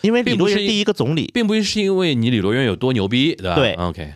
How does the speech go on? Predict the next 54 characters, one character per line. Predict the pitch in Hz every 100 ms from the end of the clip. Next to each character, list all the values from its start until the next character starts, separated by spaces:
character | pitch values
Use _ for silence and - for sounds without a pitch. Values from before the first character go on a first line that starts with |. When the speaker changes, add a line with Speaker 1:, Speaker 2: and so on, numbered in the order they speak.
| -
Speaker 1:
当 | 269
时 | 349
很 | 180
多 | 120
人 | 175
是 |
这 | 415
种 | 311
心 | - 104
态 | - 95 87
去 | 87 -
支 | 131
持 | 127 -
的。 | - - 87
Speaker 2:
嗯。 |
嗯， | 85
嗯， | 80
嗯。 | 151 - -
Speaker 1:
那 | 262
么 | 233 156
当 | - 208
时 | 226 - 185
李 | 143 104
洛 | 185 165
渊 | 165 175
去 | -
尝 | - - 98
试 | -
做 | 147 143
了 | 123
一 | 92
个 | 123
什 | -
么 | 87
事 | 101 160
儿 | 117
呢？ | 85
去 | - 143 113 85 - -
想 | - 120 98
拉 | 143 170
拢 | 175 101 104 - -
文 | 113 110
在 | 147 214
寅 | 117 101
政 | - 196
府 | 156 -
的 | 202
三 | - 185 196
任 | 160
总 | 101 92
理， | 95 - -
Speaker 2:
嗯。 | 104 92 80
Speaker 1:
就 |
是 | 107